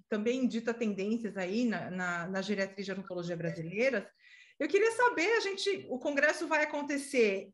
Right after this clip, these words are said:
entre cinco e nove de abril, e eu queria saber como é que estão os preparativos aí. A gente tá quase na reta final, porque o congresso é algo que a gente planeja com muito tempo, né, de antecedência, a gente tá aí meio na reta final. Queria saber como é que estão os preparativos aí pra abril.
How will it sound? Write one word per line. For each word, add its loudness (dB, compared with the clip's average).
entre 2
cinco -2
e 2
nove 4
de 2
abril, 0
e 0
eu 4
queria 6
saber 8
como 6
é 8
que 4
estão 6
os 6
preparativos 4
aí. 2
A 6
gente -4
tá 2
quase 2
na 0
reta 0
final, 2
porque -4
o -2
congresso 2
é 2
algo -2
que -4
a -4
gente -4
planeja 4
com 0
muito 0
tempo, 2
né, 2
de -2
antecedência, -2
a -2
gente -10
tá 0
aí -2
meio 4
na 2
reta 0
final. 4
Queria 8
saber 6
como -2
é 0
que -4
estão 6
os -2
preparativos 0
aí 2
pra 4
abril. 0